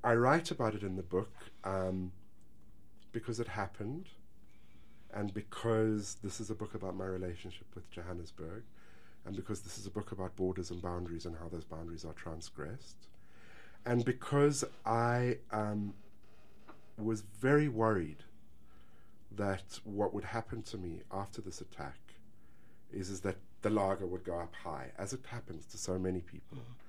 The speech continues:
Speaker 1: And why wouldn't it? And, and I really wanted to fight that.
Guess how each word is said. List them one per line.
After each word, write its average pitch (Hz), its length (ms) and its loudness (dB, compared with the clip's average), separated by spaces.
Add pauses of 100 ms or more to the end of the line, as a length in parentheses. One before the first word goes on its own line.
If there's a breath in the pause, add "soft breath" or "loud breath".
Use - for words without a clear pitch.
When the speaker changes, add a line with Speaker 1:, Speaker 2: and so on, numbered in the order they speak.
Speaker 1:
And 101 120 2
why 98 160 10
wouldn't 92 340 0
it? - 240 -10 (640 loud breath)
And, 113 180 6 (100)
and 117 280 6 (180)
I 123 80 4
really 143 360 8
wanted 127 340 0
to 107 80 -6
fight 90 380 -2
that. 69 200 -6